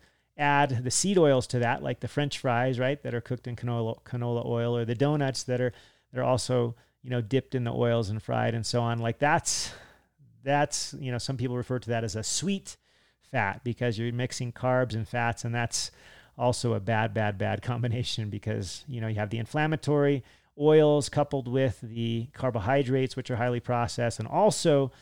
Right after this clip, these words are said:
correspondingly super inflammatory. Just, it's a double whammy. So don't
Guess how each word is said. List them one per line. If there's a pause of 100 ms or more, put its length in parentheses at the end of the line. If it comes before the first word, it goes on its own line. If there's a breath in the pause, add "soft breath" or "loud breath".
(260 soft breath)
correspondingly
super
inflammatory.
Just,
it's
a
double
whammy.
So
don't